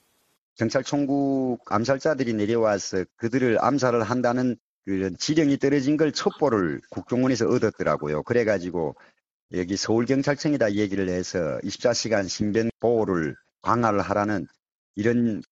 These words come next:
업무 지시가 내려져가지고 경찰들이 사무실 그리고 행사장, 집 뭐 이런 데를 계속 같이 다니고 있죠.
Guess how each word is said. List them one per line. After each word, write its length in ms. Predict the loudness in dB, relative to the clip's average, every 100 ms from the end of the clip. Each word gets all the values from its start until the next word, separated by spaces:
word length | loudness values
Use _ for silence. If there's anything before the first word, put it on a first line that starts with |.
| _
업무 540 | 0 2 2 2 0 -4
지시가 420 | -4 -2 2 2
내려져가지고 960 | 2 0 2 2 0 0 -2 0 0 -2
경찰들이 540 | -2 -2 -2 -2 -4 -6 _
사무실 800 | -12 -4 -2 0 -2 -2 -2 -4 -6
그리고 440 | -4 -2 -2 -4 -6
행사장, 640 | -4 -2 0 -2 -2 -4 -8 _
집 280 | -6 -4 -4 -6 _ -6
뭐 160 | -2 0
이런 200 | 0 0
데를 160 | -2
계속 320 | -2 -2 -2 -8 _ _
같이 260 | -8 -6 -4
다니고 320 | -2 -2 -4
있죠. 220 | -8 -12